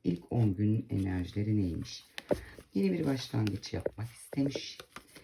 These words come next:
Yeni bir başlangıç, e, fırsatı varmış. E, ilk on gün içinde böyle bir fırsat gelebilir. Fakat bunu cesaret ederek değerlendirememe ihtimali var.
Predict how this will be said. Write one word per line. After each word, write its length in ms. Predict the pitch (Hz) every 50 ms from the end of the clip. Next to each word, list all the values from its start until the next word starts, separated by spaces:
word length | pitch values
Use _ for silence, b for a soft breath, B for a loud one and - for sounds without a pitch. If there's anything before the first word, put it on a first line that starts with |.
| B B B B B B _ -
Yeni 240 | 104 113 131 143
bir 180 | 135 131 117 104
başlangıç, 920 | 104 104 104 - - - 101 98 92 90 85 101 101 - - - - - _
e, 280 | 104 101 95 92 95 -
fırsatı 600 | - - 113 - - - - 101 - - 143 131
varmış. 680 | 139 139 147 151 139 135 139 143 139 - - - - B B B B B B B B B _
E, 280 | - 113 110 107 110 120 -
ilk 320 | 127 127 120 - - -
on 200 | 123 113 110 110
gün 120 | 95 95 92
içinde 460 | 90 - - - - 87 85 87 87
böyle 200 | 101 101 95 -
bir 60 | 87
fırsat 640 | 82 - - - - - - 120 120 120 - -
gelebilir. 360 | - 127 127 131 127 135 139 127 120
Fakat 580 | - - 170 170 - - 95 - - - - -
bunu 300 | 143 143 151 170 190 B B B B B B B B B -
cesaret 840 | - - - - - - - 143 143 143 151 180 185 - - -
ederek 480 | 135 123 131 139 135 - 127 - - -
değerlendirememe 1080 | 120 117 120 120 120 120 120 120 117 120 120 120 110 120 117 131 127 117 107 101 95 85
ihtimali 760 | - - - - _ - 92 90 92 90 87 90 92 95 104
var. 220 | 117 135 143 B